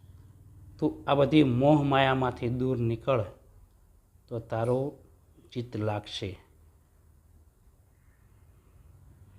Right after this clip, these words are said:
બાકી તો જ્યાર સુધી આ મોહ માયામાં વ્યવહાર તહેવાર, ઘર બાર પરિવાર, બહાર શું થાય છે, અંદર શું થાય છે, પેલો શું કહે છે, પેલો શું કહે છે,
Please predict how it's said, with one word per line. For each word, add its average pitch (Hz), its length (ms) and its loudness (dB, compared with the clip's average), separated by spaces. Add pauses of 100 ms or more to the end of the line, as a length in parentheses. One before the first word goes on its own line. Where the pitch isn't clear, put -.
(320)
બાકી 113 280 -6
તો 120 140 -6
જ્યાર 120 280 2
સુધી 120 420 -4
આ 117 160 -2
મોહ 110 460 0
માયામાં 113 840 -4 (400)
વ્યવહાર 110 380 -2
તહેવાર, 110 560 -6 (520)
ઘર 123 320 2
બાર 113 460 2
પરિવાર, 113 760 0 (1300)
બહાર 143 200 8
શું 143 180 0
થાય 127 260 2
છે, 123 200 2
અંદર 135 300 0
શું 139 180 -2
થાય 123 200 2
છે, 120 140 -2
પેલો 139 280 0
શું 143 240 -2
કહે 123 160 2
છે, 117 160 -2
પેલો 131 260 2
શું 143 220 -6
કહે 127 140 2
છે, 117 220 -4